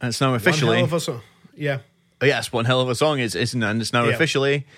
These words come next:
Speaker 1: the theme tune to our ultimate Grand Theft Auto. Um,
Speaker 2: Mm-hmm.
Speaker 1: so let's, um, remind ourselves.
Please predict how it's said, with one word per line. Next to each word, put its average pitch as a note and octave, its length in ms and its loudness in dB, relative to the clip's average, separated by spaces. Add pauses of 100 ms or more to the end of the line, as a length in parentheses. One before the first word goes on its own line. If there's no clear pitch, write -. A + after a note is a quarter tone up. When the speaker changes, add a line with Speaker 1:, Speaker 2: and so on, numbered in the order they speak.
(360)
Speaker 1:
the A#2 60 -10
theme C3 240 -2
tune B2 380 -2
to - 240 -4
our C3 360 2
ultimate C#3+ 640 -4 (120)
Grand F#2 200 -8
Theft - 200 -10
Auto. - 220 -12 (380)
Um, A2 560 0
Speaker 2:
Mm-hmm. G#2+ 200 -12 (420)
Speaker 1:
so C3+ 340 0
let's, - 500 -4
um, B2+ 680 0 (560)
remind C3 440 -2
ourselves. - 720 -8